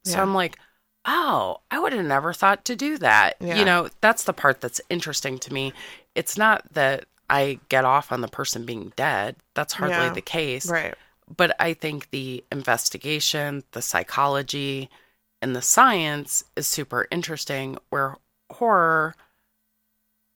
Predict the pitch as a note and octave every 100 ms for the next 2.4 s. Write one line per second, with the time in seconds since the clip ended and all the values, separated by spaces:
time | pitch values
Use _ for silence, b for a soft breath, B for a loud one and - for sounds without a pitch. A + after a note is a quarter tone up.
0 | _ _ - D3 D3+ D3 - F3 F3+ E3+
1 | - D3+ C#3 - D3+ C#3+ - D3 E3 E3
2 | D3 C#3 C#3+